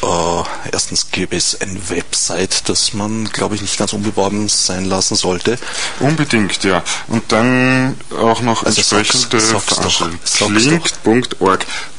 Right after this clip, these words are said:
Speaker 2: Das möchte ich gesagt haben für diese Sendung auf jeden Fall. Klingt.org, bitte dort im Internet sich einmal umzusehen und umzuhören.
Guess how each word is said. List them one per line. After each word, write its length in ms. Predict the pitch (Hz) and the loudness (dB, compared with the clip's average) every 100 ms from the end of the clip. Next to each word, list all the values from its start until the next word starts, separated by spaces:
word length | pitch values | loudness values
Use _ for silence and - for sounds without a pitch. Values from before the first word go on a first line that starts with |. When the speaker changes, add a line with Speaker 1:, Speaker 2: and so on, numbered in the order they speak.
| - | 2
Speaker 2:
Das 260 | 95 113 | 4 4
möchte 320 | 110 110 - 110 | 2 0 0 -2
ich 160 | 113 | -2
gesagt 480 | - - 87 - - | 0 2 2 0 2
haben 300 | 90 90 117 | 2 2 2
für 100 | 107 | 0
diese 260 | 98 113 117 | 0 0 2
Sendung 400 | 101 98 110 98 | 2 2 2 2
auf 140 | - | 0
jeden 200 | 90 110 | 0 0
Fall. 260 | - 92 - - - | 2 2 2 -4 -4
Klingt.org, 1040 | - 143 180 - 131 139 - 98 113 - | 0 2 0 0 2 2 2 4 4 2
bitte 280 | - 104 107 | -4 -2 -2
dort 320 | 104 95 107 | 2 4 4
im 120 | 101 98 | 2 0
Internet 560 | 120 123 110 98 101 - - - - | -2 0 2 2 0 -2 -8 -8 -4
sich 280 | - 107 - | 0 0 2
einmal 260 | 98 107 101 | 4 4 4
umzusehen 720 | 117 131 - 110 - 95 101 | 2 2 2 0 2 2 2
und 180 | 98 - | 0 0
umzuhören. 880 | 107 117 - 90 80 82 85 85 | 0 0 0 0 2 4 4 2